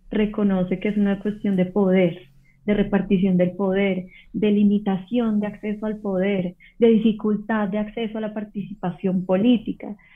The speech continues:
Y entonces, más bien, y, y por eso el profesor Uprini, pues, es, eh, además tan apreciado, porque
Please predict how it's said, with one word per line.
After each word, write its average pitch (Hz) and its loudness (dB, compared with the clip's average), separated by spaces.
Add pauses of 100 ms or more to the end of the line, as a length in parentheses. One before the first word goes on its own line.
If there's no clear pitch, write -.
(200)
Y 214 6
entonces, 208 2
más 233 4
bien, 226 2
y, 202 0
y 202 -4
por 202 -2
eso 190 -2
el 214 -4
profesor 208 0
Uprini, 190 -2
pues, 202 -4
es, 180 -2 (500)
eh, 185 2
además 202 2
tan 190 -4
apreciado, 202 -2
porque 208 -8